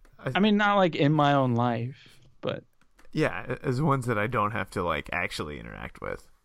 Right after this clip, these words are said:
Speaker 2: Yeah, I like mean people I watch on T V.
Speaker 1: Right. Um, they're, they're good characters. Um,
Speaker 2: I'm not, like, Republican mean people.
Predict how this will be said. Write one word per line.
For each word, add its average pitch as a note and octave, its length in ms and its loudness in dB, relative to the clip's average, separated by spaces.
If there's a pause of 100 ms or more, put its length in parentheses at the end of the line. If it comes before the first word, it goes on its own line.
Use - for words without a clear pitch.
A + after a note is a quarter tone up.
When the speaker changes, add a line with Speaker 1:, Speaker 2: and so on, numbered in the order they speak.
Speaker 2:
Yeah, C#3+ 400 4
I E3 140 6
like G3 180 6
mean F3 340 -4
people D3 400 -4
I B2+ 240 0
watch B2+ 440 -2
on A#2 120 -2
T B2 220 -2
V. - 320 -10 (260)
Speaker 1:
Right. G2+ 380 -6 (300)
Um, A2 580 -2
they're, B2+ 220 0
they're C3 140 2
good B2 200 0
characters. E2 720 -4
Um, A#2 340 -2 (560)
Speaker 2:
I'm G3 140 2
not, C#4+ 200 4
like, B3+ 340 2 (600)
Republican B2 760 0
mean A2 220 -8
people. - 500 -8